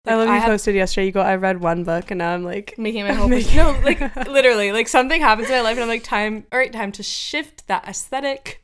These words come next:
Speaker 2: <laughs>
Speaker 1: That's so
Speaker 2: over."
Speaker 1: Oh, you know what's another thing about cool girl energy is I think, um,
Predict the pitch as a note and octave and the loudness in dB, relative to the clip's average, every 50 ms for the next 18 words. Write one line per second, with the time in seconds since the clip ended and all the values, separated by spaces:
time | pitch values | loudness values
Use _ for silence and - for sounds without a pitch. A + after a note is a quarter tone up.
0 | - - - - - F4+ - - - A3 G3 G#3 G#3 G3 G3 A3 A3+ A#3 A#3 A#3 | -20 -20 -20 -12 -10 -10 -10 -8 -8 -8 -6 -6 -6 -4 -4 -4 -4 -6 -6 -10
1 | - - - C#4 C#4+ D4 C#4+ B3+ A#3+ A3 A3+ A3+ A#3 B3+ B3+ D4+ D4+ C4 A3 G#3 | -8 -2 2 4 6 6 6 6 4 2 2 2 2 2 0 0 0 0 0 2
2 | A3 A3+ A3+ - A#3 A3 G#3+ G#3 F3+ - - G#3 G#3+ G#3 G#3 - - - - - | 2 2 2 2 0 0 0 -2 -4 -4 -4 0 0 0 -2 -2 -8 -12 -8 -6
3 | G3+ G3 F#3+ G3 G3 G3 G3 F#3+ F#3+ F#3 F3+ G3 G#3 G#3 A3 - - - _ - | -6 -4 -4 -4 -4 -2 -4 -4 -6 -6 -6 -6 -6 -6 -6 -8 -10 -16 _ -8
4 | - G3+ G#3+ G#3 G#3 G3 - G#3 G3+ G3+ G3 - G#3 G3 F#3 F3+ E3+ D#3+ C#3+ C3+ | -6 -4 -2 -2 -2 0 2 2 2 2 0 -2 -2 -2 0 -2 -2 -4 -6 -10
5 | - G#3+ - - | -10 -10 -10 -10